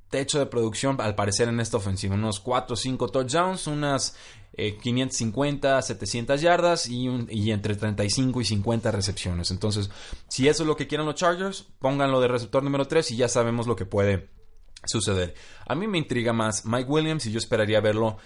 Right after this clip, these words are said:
en las formaciones, eh, ganando, ganándole ese puesto, eh, a, al, al receptor Travis Benjamin.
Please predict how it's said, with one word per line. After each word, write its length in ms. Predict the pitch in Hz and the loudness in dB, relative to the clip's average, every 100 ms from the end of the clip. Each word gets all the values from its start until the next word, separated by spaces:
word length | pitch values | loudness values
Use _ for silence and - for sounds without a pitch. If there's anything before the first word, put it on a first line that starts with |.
| - | -18
en 140 | - 101 | -4 -2
las 160 | 101 | 0
formaciones, 720 | 98 104 101 98 107 110 110 | 0 0 0 0 -2 -2 -2
eh, 120 | - 98 | -4 -2
ganando, 680 | 98 101 104 104 104 101 101 | 0 2 2 2 4 4 2
ganándole 480 | 101 101 110 107 107 | -2 0 0 0 0
ese 120 | 104 | 0
puesto, 500 | 98 104 - 98 90 - - - - | 0 -2 0 -2 -2 -6 -16 -16 -8
eh, 580 | - 90 90 87 85 64 | -2 0 0 -2 -2 -4
a, 220 | 87 87 | -4 -6
al, 520 | - 92 95 98 98 - | -4 -2 0 0 -2 0
al 180 | 98 | 0
receptor 400 | 98 104 101 107 | 0 0 0 -2
Travis 300 | 101 113 104 | 2 2 2
Benjamin. 440 | 98 92 90 90 | 0 0 -2 -4